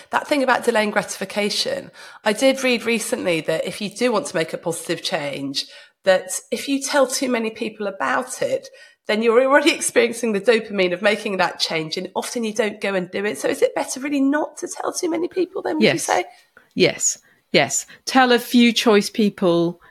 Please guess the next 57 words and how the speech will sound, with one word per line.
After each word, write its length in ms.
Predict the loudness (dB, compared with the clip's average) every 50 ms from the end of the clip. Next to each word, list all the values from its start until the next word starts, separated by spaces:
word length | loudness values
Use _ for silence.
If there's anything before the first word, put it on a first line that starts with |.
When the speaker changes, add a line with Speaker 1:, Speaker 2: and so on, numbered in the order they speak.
| _ -14 -2 4
Speaker 2:
who 180 | 6 8 8 8
are 60 | 6
gonna 200 | 4 2 2 4
hold 280 | 4 4 4 4 2
you 80 | 0 -2
to 120 | 0 0
account, 560 | -2 -2 0 -2 -2 0 0 -2 -4 -6 -6 -4
who 140 | 0 0 0
are 40 | 2
gonna 220 | 2 0 0 0
be 100 | 2 2
your 140 | 2 2 2
accountability 680 | 0 0 0 0 0 0 -2 -2 -2 -2 -2 -2 -4 -2
buddies 520 | 0 0 0 2 0 -2 -4 -4 -6 -2
that, 260 | -2 -2 -2 -2 -4 -16 -18 -12 -4 0
you 100 | 2 4
know, 80 | 6
you 160 | 6 4 4 4
might 260 | 4 4 4 4 4
need 220 | 4 4 4 4
in 80 | 2 0
the 80 | 0
first 400 | 0 2 2 2 2 2 -2 -2
week 260 | 0 0 0 0 -2 -8
or 60 | -6
so. 500 | -4 0 2 2 2 2 2 0 -2 -4 -8 _ _ _ _ _ _ _ _ _ _ _ _ _ -20
You 260 | -12 -6 -2 0 2
might 260 | 2 4 2 2 2
need 180 | 2 0 0 0
somebody 280 | -2 -2 -2 -2 -2 -4
to 100 | -4 -4
say, 120 | -4 -2
"Hey, 300 | 0 2 2 2 4 2
how'd 180 | 2 0 -2 -2
you 40 |
get 140 | -2 -2 0
on 120 | 2 4 2
with 120 | 2 2
that 180 | 0 -6 -4 0
thing 180 | 2 2 4
that 120 | 2 0 -2
you 60 | -4
did?" 400 | -4 -2 -2 -2 -4 -6 -10 -16 _ _ _ _ _ _ _ _ _ _ _ _ _ _ _ _ -2
But 100 | 4 6
don't 200 | 6 6 6 4
tell 160 | 2 2 2
too 160 | 2 2 2
many 160 | 2 2 2
people. 320 | 2 0 0 0 2 2 4
That's 240 | 4 4 4 6
my, 160 | 6 6 6 4 2
that's 260 | -4 -8 -4 0 4
one 80 | 6 6
of 60 | 6
my 140 | 6 4 4
biggest 340 | 4 4 4 4 4 2 2
learnings. 380 | 2 2 4 2 0 -2 -4